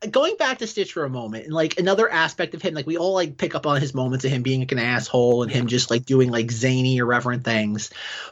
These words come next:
Speaker 1: But one thing, too, and I picked up on it rather early in the film when he's, like, in the glass containment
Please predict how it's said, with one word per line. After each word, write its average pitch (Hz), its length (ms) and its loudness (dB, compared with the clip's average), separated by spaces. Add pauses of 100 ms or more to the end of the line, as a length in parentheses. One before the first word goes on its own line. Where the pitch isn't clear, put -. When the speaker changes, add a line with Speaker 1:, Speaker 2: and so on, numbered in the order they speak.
Speaker 1:
But 202 240 4
one 202 240 2
thing, 339 240 -2
too, 196 240 2
and 143 80 0
I 143 80 0
picked 285 220 -2
up 226 120 -2
on 180 140 -2
it - 100 -10
rather 143 400 -2
early 135 280 -4
in 117 40 -8
the 113 60 -12
film 117 180 -8
when 110 100 -8
he's, 135 140 -4
like, 131 160 -4
in 143 160 -2
the 143 60 -2
glass 131 320 0
containment 127 560 -4